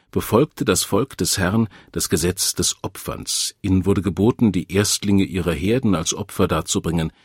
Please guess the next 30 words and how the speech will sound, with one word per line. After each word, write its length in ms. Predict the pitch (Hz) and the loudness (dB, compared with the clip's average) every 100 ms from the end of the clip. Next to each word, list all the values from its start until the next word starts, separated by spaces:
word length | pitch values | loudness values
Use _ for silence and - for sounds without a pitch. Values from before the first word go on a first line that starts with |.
| _ - | _ -8
Diese 240 | 78 80 | -6 -4
Tiere 280 | - 98 85 | -4 -2 2
mussten 320 | 87 87 - | 0 0 -2
vollkommen 680 | 90 - 90 - 98 117 110 | -4 -2 -2 -2 -2 0 -2
und 220 | 92 92 | -4 -6
ohne 260 | - 101 95 | -2 -2 0
Makel 380 | 110 131 - 76 | -2 -4 -2 -2
sein. 300 | 80 73 73 _ _ _ _ | -2 -4 -8 _ _ _ _
Diese 220 | 95 92 | 0 0
Verordnung 600 | 90 101 - 95 117 110 | 2 0 0 0 2 2
wurde 240 | 92 98 - | 4 2 0
eingeführt, 580 | 90 95 95 - 101 110 | 0 -2 -2 -2 -2 0
um 120 | 98 | 2
die 100 | 98 | 2
Menschen 400 | 82 92 - 127 | 2 2 0 0
daran 300 | 95 87 98 | 2 2 2
zu 140 | - | 2
erinnern, 360 | 98 - 98 107 | 0 0 2 2
dass 220 | 101 - | 2 0
Jesus 360 | 90 95 117 - | 0 0 -2 0
Christus, 520 | 87 82 - 120 - | 0 0 -2 -2 0
der 180 | 82 - | -2 0
Erstgeborene 840 | 95 95 - 101 95 95 92 92 | 0 0 -2 -2 2 2 4 2
des 160 | 92 - | 0 -2
Vaters, 520 | - 65 - 80 - | -2 -4 -4 -2 -2
in 200 | - 101 | -4 -4
die 120 | 104 | -2
Welt 240 | 107 104 - | -2 -2 -4
kommen 280 | 160 127 | -6 -4
sollte. 400 | 117 113 - - | -8 -10 -10 -14